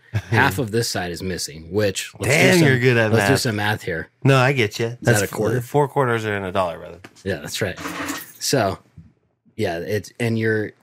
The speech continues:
Speaker 2: your chip
Speaker 1: Don't
Speaker 2: is
Speaker 1: touch it.
Speaker 2: exposed here.
Speaker 1: Well, actually, my truck's over there. <laughs> As you can hear,
Speaker 2: There you
Speaker 1: as
Speaker 2: go.
Speaker 1: you can tell.
Speaker 2: For all you guys
Speaker 1: <clears throat>
Speaker 2: watching the video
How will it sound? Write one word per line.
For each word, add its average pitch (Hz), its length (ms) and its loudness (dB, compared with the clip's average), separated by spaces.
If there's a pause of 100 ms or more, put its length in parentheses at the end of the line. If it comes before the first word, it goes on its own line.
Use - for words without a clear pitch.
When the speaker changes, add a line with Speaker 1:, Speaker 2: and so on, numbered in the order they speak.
(420)
Speaker 2:
your 110 160 -4
chip - 240 0
Speaker 1:
Don't 151 160 2
Speaker 2:
is 104 100 0
Speaker 1:
touch 151 300 -2
it. 131 40 2
Speaker 2:
exposed 113 360 0
here. - 240 -12 (200)
Speaker 1:
Well, 120 260 0
actually, 113 280 -2
my 107 200 -2
truck's 101 440 -4
over 90 240 -4
there. 87 240 -8 (460)
<laughs> - 0 - (960)
As 175 260 2
you 175 80 0
can 170 160 4
hear, 151 460 2 (240)
Speaker 2:
There 107 120 4
you 110 60 6
Speaker 1:
as 127 120 4
Speaker 2:
go. 104 180 4
Speaker 1:
you 98 140 0
can 120 80 -4
tell. 120 340 2 (100)
Speaker 2:
For 107 160 0
all 101 80 2
you 110 140 2
guys 98 140 0
Speaker 1:
<clears throat> 95 160 -2
Speaker 2:
watching 104 400 2
the 98 120 0
video 92 600 0